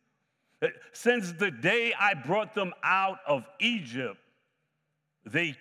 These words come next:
keep turning, um, and rejecting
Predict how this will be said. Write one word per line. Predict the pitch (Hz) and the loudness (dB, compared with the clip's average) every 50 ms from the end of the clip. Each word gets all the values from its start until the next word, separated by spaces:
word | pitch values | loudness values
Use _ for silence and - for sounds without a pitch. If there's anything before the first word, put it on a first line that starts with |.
| - | -10
keep | - 190 196 180 156 131 _ _ _ _ _ _ _ _ _ _ - | -6 -4 -2 -2 -4 -6 _ _ _ _ _ _ _ _ _ _ -20
turning, | - - - - _ _ _ _ _ _ _ _ _ _ _ _ _ _ _ _ _ _ _ _ _ _ _ _ _ _ _ _ _ _ - 139 147 | -18 -16 -16 -18 _ _ _ _ _ _ _ _ _ _ _ _ _ _ _ _ _ _ _ _ _ _ _ _ _ _ _ _ _ _ -2 0 2
um, | 147 143 135 131 131 123 117 110 - _ - | 2 2 0 0 -2 -4 -4 -6 -10 _ -6
and | - 143 139 139 135 127 123 120 110 107 95 92 90 - _ _ _ _ _ _ _ _ _ _ _ - | -2 -2 0 0 0 -2 -4 -6 -8 -10 -12 -16 -16 -20 _ _ _ _ _ _ _ _ _ _ _ -10
rejecting | 113 117 147 143 107 90 107 143 151 135 - - - 135 127 123 110 104 98 92 | -4 -2 -2 -2 -4 -2 -2 0 0 -2 -4 -8 -8 -6 -6 -6 -6 -10 -14 -16